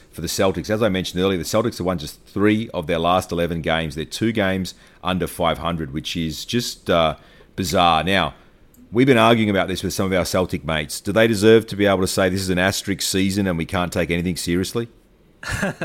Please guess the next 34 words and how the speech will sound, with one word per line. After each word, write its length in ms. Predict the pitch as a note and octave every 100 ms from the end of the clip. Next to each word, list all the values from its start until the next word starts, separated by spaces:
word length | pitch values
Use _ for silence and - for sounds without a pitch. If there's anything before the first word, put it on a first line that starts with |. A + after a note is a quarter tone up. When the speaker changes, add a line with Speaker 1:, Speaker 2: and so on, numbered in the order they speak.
| C3 - D3 - - - -
Speaker 2:
Yeah, 300 | - C#3 C#3+
that's, 340 | C3+ D3 -
uh, 240 | E3 C3+ B2+
that's 220 | C#3 -
what 120 | G3
you'll 120 | F3+
see 220 | E3 E3 D3+
on 140 | C3+
Celtics 420 | - C#3 C#3+ C3+
Twitter. 360 | - C3+ C#3+ C#3
If 140 | C3
you 60 | B2+
talk 240 | C3 C3
to 80 | B2+
any 240 | B2+ B2
Celtics 440 | A#2+ C3+ B2+ C3 -
fans, 520 | A#2+ A#2+ B2 B2 -
uh, 140 | A2
this 180 | G#2 B2
season 380 | - B2+ A2+ A#2
doesn't, 440 | A#2+ A2+ A#2+ G#2+
uh, 180 | A2+ G#2+
really 420 | G#2 A2 A2 G#2 G2 _ _ _
count 480 | - D3 C#3+ C#3+ -
or 460 | A2 A#2 A2+ A2+ -
is, 240 | A#2 A#2 _
is 380 | - A#2 A2 A2 -
quite 240 | D#3 A#2
different 340 | C#3+ - C3+
from 140 | - B2
a 60 |
regular 400 | A2+ A#2 A#2 B2+
season. 460 | B2 C3 B2+ C3 C3
So, 420 | - A2+ A2 G#2